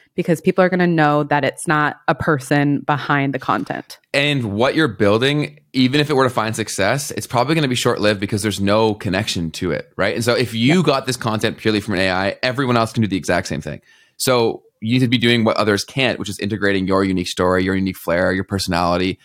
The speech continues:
Speaker 2: the way that you wanna show up. That's how you stand out.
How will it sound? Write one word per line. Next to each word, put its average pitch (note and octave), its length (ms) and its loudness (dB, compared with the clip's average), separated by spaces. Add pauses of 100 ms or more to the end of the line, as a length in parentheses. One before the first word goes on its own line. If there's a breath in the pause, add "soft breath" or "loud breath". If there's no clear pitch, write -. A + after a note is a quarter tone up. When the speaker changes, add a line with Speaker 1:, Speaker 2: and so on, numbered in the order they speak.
(120 soft breath)
Speaker 2:
the A2 80 0
way G#2+ 100 2
that G#2+ 60 -2
you E2+ 80 -4
wanna F#2+ 140 0
show F#2+ 260 0
up. E2+ 260 0 (120 soft breath)
That's A#2 200 -2
how B2 80 0
you A2+ 120 2
stand G2 280 -2
out. F2 200 0